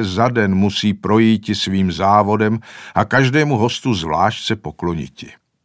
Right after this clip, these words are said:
Při této pokloně řekne nosem „služebník“ a mne si ručky.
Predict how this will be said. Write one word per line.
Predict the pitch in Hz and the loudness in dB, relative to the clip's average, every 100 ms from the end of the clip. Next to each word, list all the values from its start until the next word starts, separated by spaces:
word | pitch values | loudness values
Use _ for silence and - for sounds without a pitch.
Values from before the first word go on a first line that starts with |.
| _ | _
Při | - 95 | -8 -6
této | 95 92 87 | -6 -6 -6
pokloně | - 101 101 98 95 | -6 -4 -2 2 0
řekne | 87 90 95 | 0 -4 -2
nosem | 95 90 95 90 - - - _ | -2 -2 -2 -2 -4 -18 -20 _
„služebník“ | - - 117 120 110 110 101 104 98 98 95 92 - - _ - | -6 2 4 6 4 2 2 0 2 2 0 -4 -16 -20 _ -8
a | - | -6
mne | 85 95 | -4 -4
si | - 82 | -4 -6
ručky. | 71 - - - - - | -6 -8 -8 -8 -10 -20